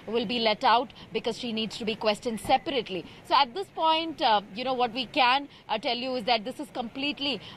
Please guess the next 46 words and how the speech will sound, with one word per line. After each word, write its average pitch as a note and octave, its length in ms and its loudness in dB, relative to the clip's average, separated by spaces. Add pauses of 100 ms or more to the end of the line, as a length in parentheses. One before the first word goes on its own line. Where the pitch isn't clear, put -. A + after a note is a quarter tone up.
uh, G#3 220 6
based B3+ 520 -2
on, B3 400 2
uh, F#3+ 160 2
the F#3 100 -2
complaints A3+ 640 -2
by A3 460 4
the A#3 80 -2
family G#3 340 2
members, G#3 320 0
of G#3+ 100 -6
course, G#3+ 160 -2
based G3+ 300 0
on G#3+ 140 2
the G3+ 120 2
F G3 160 0
I A3+ 200 6
R - 20 0
as F3+ 220 -6
well, A#3 260 2 (320)
um, G3+ 380 4
after A3+ 280 2
which A3 140 -4
Enforcement A3+ 480 -2
Directorate G#3 460 -2 (200)
registered A3+ 560 0
this A#3 140 -4 (100)
case, C4 280 2 (320)
and B3 240 2
it B3+ 240 -12
only D4 460 -2
looks B3+ 280 0
at A#3+ 200 4
that, A3+ 180 2 (120)
uh, G#3 140 0 (220)
uh, G3+ 100 6
the, G#3 340 2
the, G#3+ 120 2
the, G3+ 320 -2
uh, G#3 100 0
the G#3 460 0
financial C4+ 480 2
transaction A3 640 0
aspect A3 480 -2
of A3 160 -4
it, E3+ 100 -2